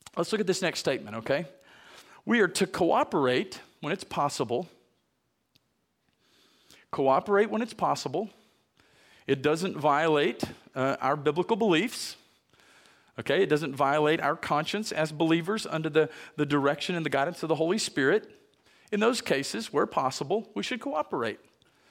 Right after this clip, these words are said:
Okay, but sometimes we have to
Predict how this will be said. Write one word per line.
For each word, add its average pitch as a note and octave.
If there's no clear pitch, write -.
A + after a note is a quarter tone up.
Okay, D#3+
but -
sometimes A3
we F3
have E3+
to F3+